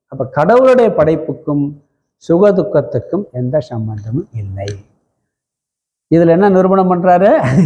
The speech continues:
ஈஸ்வர சிருஷ்டி சுகதுக்க காரணம் இல்லை. முக்கியமான கருத்து என்னன்னு சொன்னீங்கன்னா, உண்மையான வளர்ச்சியே நம்ம மனசுல, நம்மளுடைய பிரச்சனைகளுக்கெல்லாம்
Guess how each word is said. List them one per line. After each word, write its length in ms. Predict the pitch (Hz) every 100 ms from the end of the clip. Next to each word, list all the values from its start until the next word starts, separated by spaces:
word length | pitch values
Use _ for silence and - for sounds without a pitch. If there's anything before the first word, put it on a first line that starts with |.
| 127 - - _ _ _ _
ஈஸ்வர 560 | 143 240 277 - 262 240
சிருஷ்டி 500 | - 185 160 - 247 -
சுகதுக்க 580 | 175 170 190 147 - 190 -
காரணம் 500 | 139 143 127 139 196
இல்லை. 420 | 123 110 98 110 127 107 90 _ _ _ _ _ _ _ _ - _ _ _
முக்கியமான 600 | 139 - 190 190 202 226
கருத்து 320 | 202 175 170 175
என்னன்னு 280 | 160 156
சொன்னீங்கன்னா, 420 | 151 147 147 165 139 131 175 139 113 - _ _ _ _ _ _ _ -
உண்மையான 720 | 170 202 208 208 214 240 240
வளர்ச்சியே 640 | 160 156 180 - 165 160 156 - _ _ _ _
நம்ம 160 | 135 139 135
மனசுல, 340 | 143 - 135 - _ _ _ _ _ _ _ _ _ _ _ _ _ _
நம்மளுடைய 460 | 165 190 196 185 175 -
பிரச்சனைகளுக்கெல்லாம் 1160 | 190 214 - 247 240 226 214 202 196 196 214